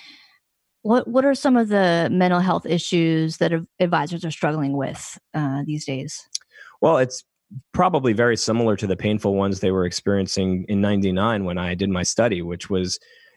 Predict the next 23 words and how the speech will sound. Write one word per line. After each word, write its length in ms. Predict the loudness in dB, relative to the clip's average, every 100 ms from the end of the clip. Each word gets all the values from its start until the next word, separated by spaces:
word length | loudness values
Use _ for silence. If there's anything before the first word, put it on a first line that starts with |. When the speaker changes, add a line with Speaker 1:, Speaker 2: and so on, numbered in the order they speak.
| -4
Speaker 2:
anxiety, 920 | -2 0 0 -2 0 -4 -6 -12 -14 -16 _ _ -4
emotional 600 | 2 2 2 0 0 0
exhaustion, 840 | -2 -2 -2 -2 -4 -10 -12 -14 -18 _ _ _ -8
uh, 400 | -6 -4 -6 -8 -4 0
burnout, 720 | 0 0 -2 -4 -8 -10 -12 _ -10
uh, 460 | -4 -2 -2 -4 -6 -10 _ _ _ _ _ -12
mild 540 | -2 0 2 0 -2
to 100 | -2
moderate 400 | 0 0 2 0
levels 300 | 0 -2 -2
of 120 | -2 -4
depression. 680 | -4 -2 -2 -2 -6 -8 -14 _ _ _ _ -4
Um, 640 | -2 -2 -2 -4 -6 -10 _ _ -4
and 360 | -2 0 -2 -2
all 280 | 0 2 2
of 140 | 0 0
that, 320 | 0 0 -6 _ _ -2
you 140 | 2
know, 100 | 2
what 220 | 2 0
we 100 | -2
found 420 | 0 0 2 0
then 360 | 2 0 -2 -6